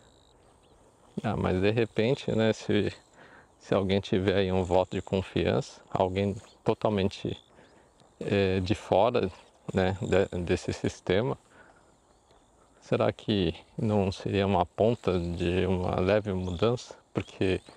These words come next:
o que as pessoas precisam entender é que mudança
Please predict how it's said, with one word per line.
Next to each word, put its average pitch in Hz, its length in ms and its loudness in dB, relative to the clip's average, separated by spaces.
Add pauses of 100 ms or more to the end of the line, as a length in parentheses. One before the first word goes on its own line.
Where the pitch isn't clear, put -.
(640)
o 101 160 -2
que 107 840 2 (300)
as 98 120 -2
pessoas 98 440 0
precisam 101 480 -2
entender 101 520 0
é - 40 0
que 92 400 -2 (240)
mudança 110 720 2